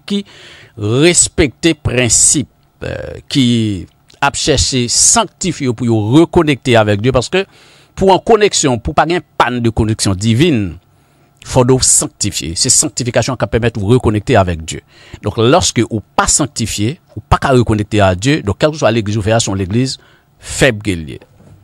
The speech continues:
Donc, l'église ou pas qu'à avancer. Est-ce que l'église Jésus-Christ a faible ? L'église Jésus-Christ a pas jamais faible, il est toujours fort. Mais les gens qui sont dans l'église Jésus-Christ, les personnes, ils pas prendre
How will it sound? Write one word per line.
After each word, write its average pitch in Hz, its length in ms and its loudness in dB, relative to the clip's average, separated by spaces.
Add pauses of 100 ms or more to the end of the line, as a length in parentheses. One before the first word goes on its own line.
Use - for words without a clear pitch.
(140)
Donc, 107 240 2
l'église 110 240 -2
ou 117 60 4
pas 120 260 0
qu'à 101 160 2
avancer. 78 440 -4
Est-ce - 140 -2
que 175 60 2
l'église 139 460 2
Jésus-Christ 101 320 -2
a 95 80 0
faible ? 87 200 -4
L'église 120 160 -2
Jésus-Christ 127 280 0
a - 40 4
pas 95 160 -2
jamais 120 220 0
faible, 95 280 -2
il - 20 -6
est 104 40 -10
toujours 117 240 -4
fort. 107 380 0 (340)
Mais 131 160 2
les 120 140 2
gens 190 160 2
qui - 100 0
sont 131 80 2
dans 123 220 0
l'église 120 200 -2
Jésus-Christ, 113 440 2
les 117 80 2
personnes, 123 180 -2
ils 127 60 2
pas 120 100 0
prendre 123 200 -6